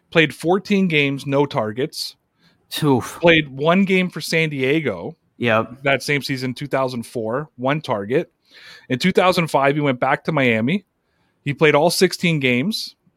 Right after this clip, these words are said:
Speaker 1: He was targeted fifty-two times, twenty-nine yards, four hundred thirty-four yards. In two thousand and six, he go, he's still in Miami. He actually had a hundred targets that year, sixty-seven catches, six hundred eighty-seven yards. Then two thousand and seven, he goes to the Patriots. Eleven hundred yards,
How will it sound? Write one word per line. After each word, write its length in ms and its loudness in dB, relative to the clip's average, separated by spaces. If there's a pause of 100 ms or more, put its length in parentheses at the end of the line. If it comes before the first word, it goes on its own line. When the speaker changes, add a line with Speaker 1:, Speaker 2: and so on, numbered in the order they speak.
(120)
Speaker 1:
He 100 -4
was 140 -2
targeted 420 0
fifty-two 420 -2
times, 380 0
twenty-nine 480 -2
yards, 320 -4
four 180 -4
hundred 240 -6
thirty-four 440 -4
yards. 440 -10 (600)
In 80 -2
two 160 2
thousand 380 4
and 120 2
six, 560 0 (400)
he 140 -2
go, 180 4
he's 320 -2
still 220 2
in 40 2
Miami. 540 2 (340)
He 80 4
actually 180 2
had 120 6
a 40 -2
hundred 220 2
targets 360 0
that 160 2
year, 160 -4
sixty-seven 520 -4
catches, 440 -8
six 160 -6
hundred 240 0
eighty-seven 460 -2
yards. 460 -8 (920)
Then 140 4
two 140 4
thousand 300 6
and 100 6
seven, 260 4
he 60 2
goes 180 4
to 60 -2
the 100 -2
Patriots. 540 -4
Eleven 340 2
hundred 240 2
yards, 500 -2